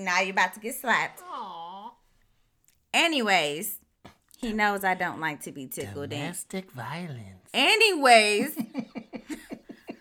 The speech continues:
Speaker 1: But no, I personally feel like I think that everything should be shared once it gets to that point within your relationship that you feel like it's gonna start getting more serious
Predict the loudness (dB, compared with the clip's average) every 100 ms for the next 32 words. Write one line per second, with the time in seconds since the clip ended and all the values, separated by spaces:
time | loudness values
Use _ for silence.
0 | -18 -20 -20 -20 -20 -2 2 4 6 6
1 | 4 8 8 8 6 -4 -4 -6 -6 -4
2 | 0 2 2 0 0 0 -2 -6 -6 -6
3 | -12 _ -10 0 2 2 -2 -8 _ _
4 | _ _ 0 0 0 -2 -2 -4 -6 -8
5 | -8 -6 -4 -4 -6 -8 -10 -10 -10 -12
6 | -14 -10 -10 -10 -14 -12 -6 -4 -4 -8
7 | _ -14 -8 -8 -8 -12 -14 -12 -10 -8
8 | -8 -8 -10 -12 -14 -12 -12 -14 -14 -10
9 | -10 -8 -12 -12 -12 -12 -10 -10 -10 -12
10 | -12 -12 -12 -12 -10 -10 -12 -14 -18